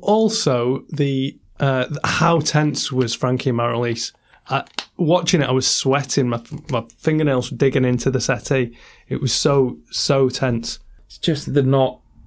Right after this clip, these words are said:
Speaker 2: it, their relationship isn't good, and if you are around that, I'd feel really worried.
Speaker 1: I was surprised that she wants to stay. Um,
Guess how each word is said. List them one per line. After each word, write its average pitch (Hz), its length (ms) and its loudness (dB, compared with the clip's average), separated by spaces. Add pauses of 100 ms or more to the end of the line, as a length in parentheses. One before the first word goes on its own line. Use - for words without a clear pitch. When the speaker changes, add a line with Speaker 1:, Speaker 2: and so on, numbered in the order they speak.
(240)
Speaker 2:
it, 113 180 -2
their 135 480 4
relationship 117 800 0
isn't 98 340 2
good, 101 280 2
and 98 160 2
if 104 120 -4
you 104 140 2
are 98 100 2
around 98 380 2
that, - 200 -4
I'd 92 200 -4
feel 98 320 -2
really 95 320 -2
worried. 95 460 -2 (1200)
Speaker 1:
I 143 60 2
was 175 180 2
surprised 165 540 2
that 135 100 -2
she 127 160 0
wants 123 280 -2
to 131 120 -4
stay. 127 480 0
Um, 151 300 0